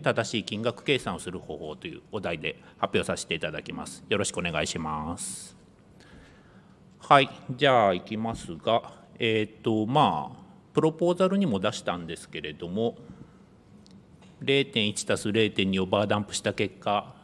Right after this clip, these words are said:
想像できる方いらっしゃいますでしょうか？多分これは知ってる人は知っているので、見ればあーってやつですけれども、零点三にならない。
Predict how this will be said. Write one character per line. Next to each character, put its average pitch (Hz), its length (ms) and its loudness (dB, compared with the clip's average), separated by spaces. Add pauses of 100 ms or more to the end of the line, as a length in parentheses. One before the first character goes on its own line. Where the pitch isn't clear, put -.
(580)
想 120 220 4
像 120 120 4
で 110 120 2
き 113 100 2
る 107 80 4
方 92 180 -2
い 95 60 0
ら 101 60 -2
っ - 20 -6
し - 80 -4
ゃ 95 60 0
い - 20 -2
ま 98 80 -4
す - 100 -8
で 92 60 -8
し 101 80 -8
ょ 90 60 -6
う - 20 -12
か？ - 160 -10 (1080)
多 90 100 -2
分 110 100 0
こ - 80 -2
れ 117 80 4
は 120 60 6
知 - 140 -2
っ - 20 -4
て - 180 0
る 165 80 2
人 160 220 4
は 101 80 6
知 - 160 -2
っ - 20 -6
て - 220 0
い 107 80 4
る 107 100 -2
の 82 140 -8
で、 82 320 -8
見 113 180 -2
れ 107 80 4
ば 85 180 -4
あ 98 240 4
ー - 60 -6
っ - 40 -18
て 95 80 -2
や 78 100 -4
つ - 100 -12
で 82 100 -8
す - 140 -12
け 85 140 -8
れ 82 80 -8
ど 87 120 -6
も、 123 400 2 (1300)
零 127 140 6
点 98 160 0
三 90 180 -2
に 87 120 -10
な 85 100 -8
ら 85 100 -6
な 80 140 -8
い。 - 160 -14